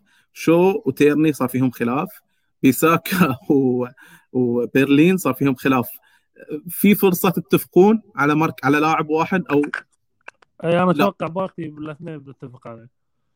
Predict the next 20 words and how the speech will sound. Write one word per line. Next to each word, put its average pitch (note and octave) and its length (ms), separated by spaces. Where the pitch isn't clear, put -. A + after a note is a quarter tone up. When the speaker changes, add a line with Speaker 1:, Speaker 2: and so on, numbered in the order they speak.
Speaker 1:
<laughs> F3 360
لا، D3+ 180
في C3+ 140
هالمراكز D#3 560
الحين D3 240
الخمسة C#3 300
اللي C3+ 120
ذكرناهم. B2+ 440
في - 100
مركز D3+ 280
الظهيرين D#3 640
ومركز D3+ 340
قلب C#3+ 220
الدفاع، D#3 380
في E3 200
فرصة - 340
نتفق - 440
في C#3 100
هاي C#3 140
الثلاثة؟ C#3 520